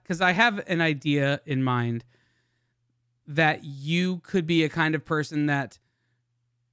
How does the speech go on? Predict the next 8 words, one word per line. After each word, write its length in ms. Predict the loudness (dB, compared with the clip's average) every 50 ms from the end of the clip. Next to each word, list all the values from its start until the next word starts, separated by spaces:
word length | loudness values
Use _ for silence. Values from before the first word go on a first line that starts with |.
| _ _ _ _ _ _ _ _ _ _ -20 -20 -20 -18 -12
to 160 | -8 -8 -8
find 380 | -4 -2 -2 0 0 0 2
out 220 | 2 2 2 0 -4
something 440 | -6 -4 -4 -2 -2 -2 -2 -2 -2 _
is 420 | 0 2 2 2 2 0 -2 -4 -4
or 220 | -2 -2 -2 -2 0
isn't 340 | -2 -2 -2 -2 -4 -6 -8
successful 1000 | -8 -10 -10 -12 -8 -4 -2 -2 -2 -2 -4 -6 -4 -4 -4 -4 -4 -6 -8